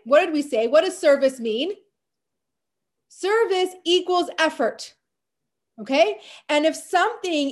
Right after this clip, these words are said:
is coming easy to you, or something is habit, or you're just doing it out of,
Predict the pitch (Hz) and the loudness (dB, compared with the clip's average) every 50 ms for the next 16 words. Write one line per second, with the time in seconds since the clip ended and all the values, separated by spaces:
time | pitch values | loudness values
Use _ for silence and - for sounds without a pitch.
0 | - 294 285 277 277 - - - 381 403 392 370 330 277 247 247 - - 311 330 | -2 0 0 0 -2 -4 -12 -10 -8 -6 -4 -2 -2 -2 -4 -6 -8 -6 -4 0
1 | 349 403 381 285 262 214 - - 214 185 160 170 - - - - _ - - - | 0 0 0 0 -2 -6 -8 -10 -10 -10 -10 -14 -16 -18 -20 -20 _ -20 -20 -12
2 | _ - 285 277 285 277 277 349 359 370 370 392 370 311 285 277 277 - - - | _ 2 4 4 4 4 2 0 -2 -2 -2 -2 -2 -2 -2 -2 -4 -8 -16 -8
3 | - 311 320 339 349 - 226 185 - - _ _ - - - _ - 294 302 294 | -2 0 0 2 2 0 -2 -4 -6 -8 _ _ -20 -20 -20 _ -2 0 0 0
4 | 302 320 302 302 285 233 214 208 - 294 330 359 381 392 359 320 294 262 254 254 | 0 -2 -2 -2 -4 -4 -6 -2 0 0 2 2 2 0 0 2 2 0 0 -2
5 | - - 277 277 285 311 302 302 285 269 247 214 196 - - | -4 -2 0 2 2 4 4 4 4 2 0 -2 -6 -12 -16